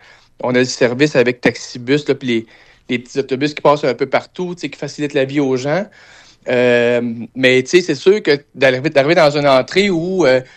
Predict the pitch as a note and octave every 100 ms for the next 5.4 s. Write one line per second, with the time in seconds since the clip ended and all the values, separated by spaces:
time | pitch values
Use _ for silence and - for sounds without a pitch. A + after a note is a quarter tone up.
0 | - _ _ - - D3 C#3+ C3+ B2+ E3+
1 | F3 D3 B2 B2 C3 D#3+ D#3 C#3+ A#2+ -
2 | F3 G3 G3 - - B2+ B2 B2+ E3 E3
3 | E3 E3 D#3+ B2+ B2+ D#3+ C3+ C3 - C3+
4 | A#2+ C#3 - C#3+ - - C3 B2+ C#3+ C#3
5 | C3+ B2 A#2+ A2